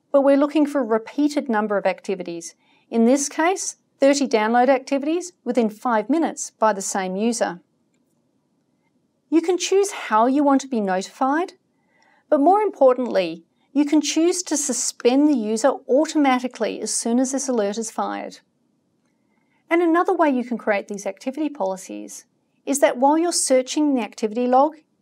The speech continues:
in this case I'm searching for the activity around a particular I P address,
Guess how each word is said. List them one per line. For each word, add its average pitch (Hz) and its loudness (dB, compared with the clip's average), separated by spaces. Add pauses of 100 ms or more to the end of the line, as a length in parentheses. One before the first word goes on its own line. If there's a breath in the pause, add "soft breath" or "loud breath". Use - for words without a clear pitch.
(260)
in 220 -2
this 240 0
case 220 -2
I'm 202 -6
searching 214 -2
for 196 -4
the 190 -4
activity 233 -4
around 196 -2
a 196 -12
particular 214 -6
I 180 -2
P 302 -6
address, 190 -6